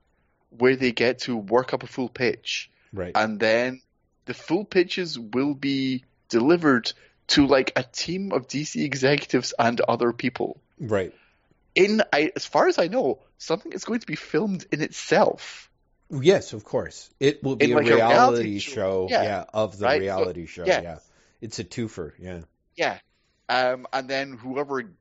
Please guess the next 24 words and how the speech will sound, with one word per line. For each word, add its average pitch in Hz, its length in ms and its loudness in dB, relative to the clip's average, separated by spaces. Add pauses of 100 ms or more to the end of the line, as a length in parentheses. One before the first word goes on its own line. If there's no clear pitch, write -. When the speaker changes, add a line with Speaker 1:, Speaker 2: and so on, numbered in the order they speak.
(160)
Speaker 1:
gets 110 280 -2
greenlit 120 540 -6 (280)
gets - 320 -2
the 98 100 -16
series. 87 760 -12 (100)
Speaker 2:
Mm. 87 220 -14 (2750)
Speaker 1:
Yeah. - 240 0 (140)
Speaker 2:
So, - 220 2
Graham, 165 400 0 (500)
Speaker 1:
<laughs> - 540 -4
Speaker 2:
you 214 220 2
Speaker 1:
What - 80 -4
Speaker 2:
can't, 180 320 2
Speaker 1:
the 185 160 -8
fuck? 147 140 4
Speaker 2:
you 302 100 0
can't 254 420 -2
particip-, 160 640 -4
you 190 260 -10
cannot 165 640 -6
participate 98 720 -10
in 73 180 -20
this. - 420 -20 (180)
I, 85 380 -16